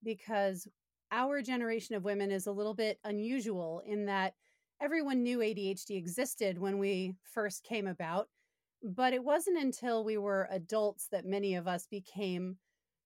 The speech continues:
diagnosed with A D H D or medicated or treated in any way because of the thought that women couldn't have A D H D when we were younger. So there's a whole generation of women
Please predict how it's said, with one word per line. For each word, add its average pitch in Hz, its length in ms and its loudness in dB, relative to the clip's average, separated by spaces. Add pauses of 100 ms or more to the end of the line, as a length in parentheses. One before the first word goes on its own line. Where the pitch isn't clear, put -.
(160)
diagnosed 214 800 2
with 208 180 0
A 202 160 -2
D 190 160 -2
H 190 200 -4
D 190 280 -2
or 185 200 -2
medicated 196 680 0
or 180 100 -2
treated 226 440 -2
in 202 120 0
any 196 220 0
way 214 280 4
because 190 680 -2 (340)
of 196 320 0
the 190 220 -4 (140)
thought 202 480 0
that 185 160 0
women 175 480 -2 (340)
couldn't 180 260 -4 (120)
have 190 260 0
A 175 180 -6
D 170 160 -6
H - 180 -10
D 160 140 -10
when 160 180 -6
we 156 80 -8
were 151 80 -10
younger. 156 400 -8 (760)
So 247 380 2
there's 233 200 0
a 233 80 2
whole 226 340 2
generation 208 560 0
of 196 100 -2
women 185 520 0